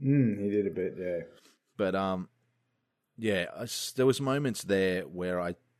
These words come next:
Speaker 2: thought that it didn't quite hit the level of user choice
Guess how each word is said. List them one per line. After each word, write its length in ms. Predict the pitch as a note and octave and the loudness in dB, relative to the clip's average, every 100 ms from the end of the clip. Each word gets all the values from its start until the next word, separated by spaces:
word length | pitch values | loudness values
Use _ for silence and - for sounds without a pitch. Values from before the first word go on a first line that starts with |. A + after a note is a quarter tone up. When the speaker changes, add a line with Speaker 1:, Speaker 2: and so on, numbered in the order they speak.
| _ _ _ _ _ _ | _ _ _ _ _ _
Speaker 2:
thought 420 | - G#2 G#2 - - | 0 2 2 -4 -8
that 120 | - F2 | -2 -2
it 160 | - | -2
didn't 240 | - F#2+ F2 | -4 -4 -4
quite 360 | - F2+ D#2+ - | -4 0 0 -2
hit 220 | G2 - | -8 -6
the 80 | E2 | -6
level 440 | D#2+ D#2+ F2 E2+ | -4 -4 -4 -4
of 140 | D#2 | -6
user 300 | D#2 E2+ D#2+ | -6 -8 -8
choice 560 | E2 - E2 E2 - - | -8 -6 -4 -4 -6 -10